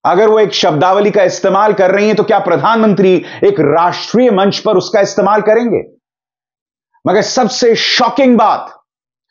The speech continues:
प्रधानमंत्री नरेंद्र मोदी ने मानो एक मोर्चा खोल दिया है देश के मुसलमानों के खिलाफ। अब मैं उनका आपको एक और बयान सुनाता हूं।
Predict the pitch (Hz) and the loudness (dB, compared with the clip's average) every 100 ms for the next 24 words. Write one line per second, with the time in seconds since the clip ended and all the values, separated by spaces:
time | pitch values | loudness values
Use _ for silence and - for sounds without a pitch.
0 | - - 190 190 233 220 196 175 208 180 | -18 -4 -2 0 0 0 0 0 0 2
1 | 185 196 175 180 180 185 185 139 127 160 | 2 2 2 2 2 2 2 2 2 2
2 | 185 208 214 170 - 123 131 170 190 - | 0 0 2 0 0 0 2 2 0 0
3 | 240 - 208 196 170 180 143 120 101 - | -2 0 0 2 0 0 2 0 -2 -6
4 | _ _ _ _ _ _ - 165 202 - | _ _ _ _ _ _ -6 -2 -2 0
5 | 196 160 170 165 226 254 254 240 101 - | -2 0 0 0 -2 -2 -2 0 -2 -4
6 | - _ _ _ _ _ _ _ _ _ | -16 _ _ _ _ _ _ _ _ _
7 | _ - 185 208 247 254 220 196 - 196 | _ -4 -2 0 0 2 2 0 2 0
8 | 175 190 202 160 151 151 123 95 - 69 | 2 0 2 0 0 -2 -2 -2 -2 -6
9 | - | -6